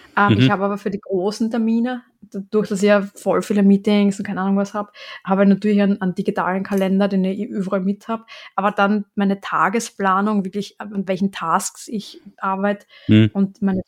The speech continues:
Speaker 1: To-Do-Listen habe ich in so einem, ähm, eigentlich ein Bullet Journal. Das ist,
Speaker 2: Mhm.
Speaker 1: ähm,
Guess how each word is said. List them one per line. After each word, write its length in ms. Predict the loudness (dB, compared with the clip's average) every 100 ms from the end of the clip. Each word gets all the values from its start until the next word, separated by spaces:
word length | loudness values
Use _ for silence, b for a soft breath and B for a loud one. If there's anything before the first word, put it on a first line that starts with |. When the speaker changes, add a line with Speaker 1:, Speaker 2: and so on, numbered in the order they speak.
| _
Speaker 1:
To-Do-Listen 640 | 0 2 0 -2 -2 -2
habe 240 | -2 -2 0
ich 60 |
in 80 | -2
so 160 | -2 -4
einem, 320 | -2 -4 -6 -6
ähm, 320 | -6 -4 -6 -10 B B B B
eigentlich 340 | 2 2 0
ein 80 | -6 -2
Bullet 280 | 2 2 0 -6
Journal. 480 | -8 -6 -6 -6 -8 _ _ _ -20 -6
Das 180 | -4 -2
ist, 340 | -2 -2 0
Speaker 2:
Mhm. 160 | 2 4
Speaker 1:
ähm, 440 | 2 0 -2 -8